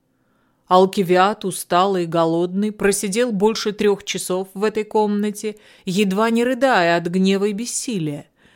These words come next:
Наконец он вспомнил о Вехбебее, вспомнил о том, что у него есть в этом городе богатые родственники Беи,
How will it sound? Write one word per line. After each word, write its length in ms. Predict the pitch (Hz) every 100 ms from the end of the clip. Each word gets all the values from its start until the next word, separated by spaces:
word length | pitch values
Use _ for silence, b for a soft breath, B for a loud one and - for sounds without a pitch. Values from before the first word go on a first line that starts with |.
| b -
Наконец 640 | 208 208 208 208 233 -
он 140 | 190 185
вспомнил 760 | - - 202 214 220 233 -
о 240 | 190 190 185
Вехбебее, 920 | 175 208 208 202 214 277 202 156 151 - b b
вспомнил 560 | - - 220 214 208 196
о 80 | 190
том, 240 | 247 233
что 220 | - 185
у 40 | 185
него 280 | 185 190
есть 340 | 226 185 202 -
в 60 |
этом 280 | 190 190 185
городе 380 | 185 208 180 175
богатые 560 | 165 180 196 180 165 170
родственники 760 | 175 170 - 196 202 202 220
Беи, 520 | 185 214 214 214 214